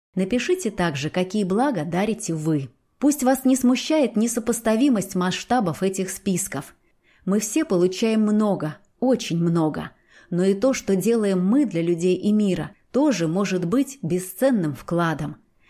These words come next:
Для кого-то это буквально жизнь, для кого-то просто удачный день, хорошее настроение с утра. Из наших маленьких и больших дел, идей, результатов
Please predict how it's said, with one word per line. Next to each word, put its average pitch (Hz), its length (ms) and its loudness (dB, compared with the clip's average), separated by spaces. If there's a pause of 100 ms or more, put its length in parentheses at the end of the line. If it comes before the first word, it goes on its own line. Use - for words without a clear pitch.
(200)
Для 196 140 0
кого-то 254 400 2
это 202 180 0
буквально 208 540 2
жизнь, 156 520 -4 (200)
для 175 140 2
кого-то 233 380 2
просто 254 380 -2
удачный 196 440 0
день, 175 420 -2
хорошее 202 480 -2
настроение 175 720 0
с - 120 -8
утра. 180 420 -2 (500)
Из 185 160 0
наших 233 380 0
маленьких 233 560 2
и - 20 2
больших 196 500 0
дел, 202 440 0
идей, 196 440 0
результатов 185 760 -2